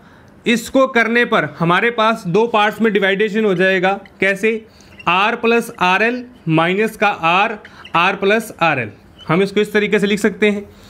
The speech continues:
फिर क्या करेंगे? ईएम upon pi को, यानी ये इसके upon में ये आ गया,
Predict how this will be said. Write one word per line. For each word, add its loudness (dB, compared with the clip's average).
फिर 0
क्या 0
करेंगे? 0
ईएम 2
upon 0
pi 2
को, -4
यानी 2
ये 2
इसके 0
upon 2
में 0
ये 4
आ 2
गया, -2